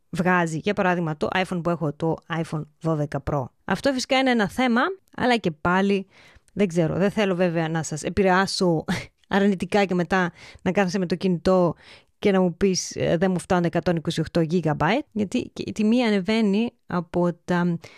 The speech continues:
εννιακόσια σαράντα εννέα ευρώ για τα εκατόν είκοσι οκτώ γίγαμπάιτ στα διακόσια πενήντα έξι, πάμε στα χίλια εβδομήντα εννέα ευρώ. Anyway, αυτά ήταν όμως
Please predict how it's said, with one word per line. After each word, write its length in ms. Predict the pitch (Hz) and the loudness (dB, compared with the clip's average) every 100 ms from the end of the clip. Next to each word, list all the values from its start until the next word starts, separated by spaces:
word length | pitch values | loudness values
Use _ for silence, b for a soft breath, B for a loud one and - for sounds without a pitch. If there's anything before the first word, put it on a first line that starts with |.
| - | -4
εννιακόσια 400 | 196 190 220 226 | 0 2 0 0
σαράντα 240 | 214 185 | -2 0
εννέα 320 | 180 196 226 | 2 2 2
ευρώ 220 | 180 160 | 0 0
για 100 | 160 | -2
τα 80 | 151 | -2
εκατόν 260 | 151 156 160 | -4 -4 -4
είκοσι 180 | 156 160 | -4 -4
οκτώ 120 | 170 | -2
γίγαμπάιτ 340 | 160 160 202 | 0 0 -2
στα 100 | 202 | 0
διακόσια 920 | 185 170 _ _ _ - 214 - 220 180 | -2 -2 _ _ _ -2 0 0 -4 -4
πενήντα 320 | - 170 160 | -4 -2 0
έξι, 320 | 165 185 - 190 | 0 0 -4 -6
πάμε 260 | 208 208 | -2 -2
στα 440 | 196 - 180 175 - _ - | -4 -2 -2 -2 -4 _ -16
χίλια 640 | 160 - 202 214 214 214 _ - | -14 -6 0 0 0 -4 _ -8
εβδομήντα 380 | 180 190 190 180 | -2 2 4 4
εννέα 360 | 185 202 208 | 4 4 4
ευρώ. 360 | 160 135 131 135 _ | 2 -2 -6 -8 _
Anyway, 480 | - 311 214 277 302 | -2 2 2 2 0
αυτά 180 | 208 254 | 0 0
ήταν 160 | 240 | 0
όμως 380 | 214 214 226 - | -2 0 -2 -4